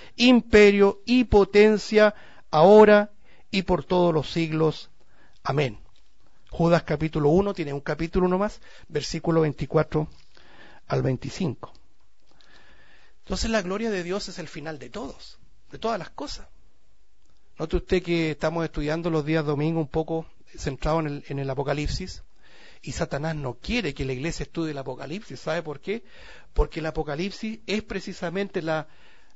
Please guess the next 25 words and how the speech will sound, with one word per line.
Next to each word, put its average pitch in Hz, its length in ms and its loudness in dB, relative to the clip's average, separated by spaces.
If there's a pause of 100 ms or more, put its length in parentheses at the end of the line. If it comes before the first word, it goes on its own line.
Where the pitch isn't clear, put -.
(600)
la 147 140 -4
sentencia 190 640 0
de 135 40 -6
Satanás, 135 580 -8 (680)
¿cierto? - 380 -8
El 151 140 -8
castigo 143 400 -4
eterno 214 340 -2
de 170 60 -2
Satanás 170 560 -4 (500)
y 202 160 -6
la 180 140 -4
magnificencia 170 920 -6
de 147 100 -6
la 208 280 -4 (280)
gloria 208 760 -2
de 208 180 -2
Dios. 240 480 -4 (840)
Es 165 180 -4
muy 240 200 -2
importante 240 600 0
el 175 80 -6
libro 165 180 -6
de 139 60 -8
Apocalipsis. 127 500 -12